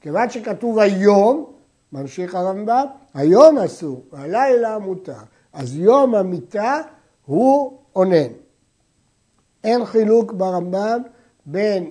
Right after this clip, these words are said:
אם הוא נקבר או לא נקבר. נשתהה המת ימים רבים ואחר כך נקבר. כל אותם הימים שאחר יום המיתה, עם יום הקבורה,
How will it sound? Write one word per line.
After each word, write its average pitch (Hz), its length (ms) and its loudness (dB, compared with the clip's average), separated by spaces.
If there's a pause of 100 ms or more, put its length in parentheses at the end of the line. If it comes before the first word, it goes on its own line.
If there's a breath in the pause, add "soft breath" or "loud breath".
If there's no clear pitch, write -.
אם 185 160 -4
הוא 180 120 -2
נקבר 180 680 -4 (440)
או 190 120 -6
לא 214 180 2
נקבר. 123 380 -10 (580)
נשתהה 160 880 2
המת 202 440 0
ימים 196 440 -2
רבים 185 480 -2
ואחר 170 320 -6 (120)
כך 226 380 0
נקבר. 135 540 -10 (480)
כל 285 360 6
אותם 240 500 0
הימים 190 520 -2 (460)
שאחר 214 640 2 (100)
יום 180 240 2
המיתה, 131 480 -10 (240)
עם 277 380 0
יום 233 280 2
הקבורה, 185 760 -6